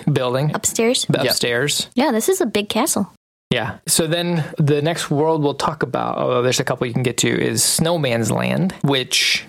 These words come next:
Speaker 1: is in, like, a room full of mirrors. This is kinda cool. It's another kind of a trick portrait, right?
Speaker 3: Right.
Speaker 1: Because it doesn't show up on the wall right ahead of you,
Speaker 2: Right.
Speaker 1: but it, you can see the, in
Speaker 3: In
Speaker 1: the
Speaker 3: the mirror.
Speaker 1: mirror right next to it, there's the painting. So
Speaker 3: Yeah.
Speaker 2: Which I think t-, does Toad give you a hint about this one?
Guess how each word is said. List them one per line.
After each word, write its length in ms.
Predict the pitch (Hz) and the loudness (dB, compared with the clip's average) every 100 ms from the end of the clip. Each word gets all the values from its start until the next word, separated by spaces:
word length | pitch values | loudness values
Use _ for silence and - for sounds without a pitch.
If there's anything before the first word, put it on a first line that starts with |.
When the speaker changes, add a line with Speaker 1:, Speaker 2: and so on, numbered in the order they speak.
| - | -2
Speaker 1:
is 160 | 160 | 0
in, 120 | 170 190 | 0 0
like, 160 | 180 | 0
a 40 | 160 | 0
room 220 | 135 165 | 0 0
full 200 | 160 165 | 2 0
of 80 | 131 | 0
mirrors. 400 | 127 147 185 185 | 0 2 2 0
This 120 | 165 | 0
is 120 | 156 | 0
kinda 200 | 143 123 | 0 -2
cool. 360 | 117 127 113 117 160 | -2 0 0 0 -2
It's 100 | 160 | 0
another 300 | 156 143 123 - - | 0 -2 -4 -6 -6
kind 140 | 143 | -4
of 80 | 120 | -4
a 40 | |
trick 500 | - - - - - - | -4 -4 -4 -8 -8 -4
portrait, 460 | 139 120 160 143 | -4 -2 0 2
right? 200 | 147 139 | 2 2
Speaker 3:
Right. 100 | 123 | 2
Speaker 1:
Because 200 | - 131 | 0 -2
it 100 | 120 120 - | -4 -4 -2
doesn't 260 | 143 147 | -2 0
show 340 | 127 - 135 123 | 0 2 2 2
up 200 | 123 143 | 0 -2
on 120 | 135 | -2
the 100 | 127 | 2
wall 460 | 123 127 139 151 - | 2 2 2 0 0
right 160 | 135 | 0
ahead 240 | 131 127 135 | 2 0 0
of 80 | |
you, 60 | 139 | 0
Speaker 2:
Right. 260 | 226 208 156 208 | 0 0 -2 -2
Speaker 1:
but 160 | 135 135 | 0 0
it, 200 | 135 156 | 0 0
you 80 | |
can 200 | 131 131 | 0 0
see 340 | 113 - 147 139 | 0 2 2 2
the, 300 | 131 120 120 233 | 2 2 0 0
in 80 | 165 | 0
Speaker 3:
In 40 | |
Speaker 1:
the 60 | 139 | 0
Speaker 3:
the 20 | |
mirror. 180 | 120 175 170 | 2 2 2
Speaker 1:
mirror 100 | 139 | 0
right 160 | 131 139 | 0 -2
next 220 | 139 - | -2 -2
to 120 | 151 | -2
it, 120 | 147 | 0
there's 200 | 139 127 | 0 2
the 260 | 143 135 131 | 2 2 0
painting. 400 | - 139 156 143 | -2 -2 -2 -2
So 160 | - 123 | -2 0
Speaker 3:
Yeah. 160 | 131 - | 0 0
Speaker 2:
Which 180 | - 240 | 0 0
I 80 | 277 | 0
think 240 | 370 415 | 0 -2
t-, 140 | - - | -4 -2
does 180 | 247 240 | 0 0
Toad 540 | - - 214 214 269 269 - | 0 2 4 4 2 0 0
give 160 | 226 | 2
you 140 | 226 208 | 4 2
a 100 | 196 | 2
hint 560 | 196 190 214 226 - - | 0 0 0 -2 -2 -2
about 280 | 233 226 233 | -2 0 0
this 220 | 226 - | 0 0
one? 280 | 226 226 | 0 0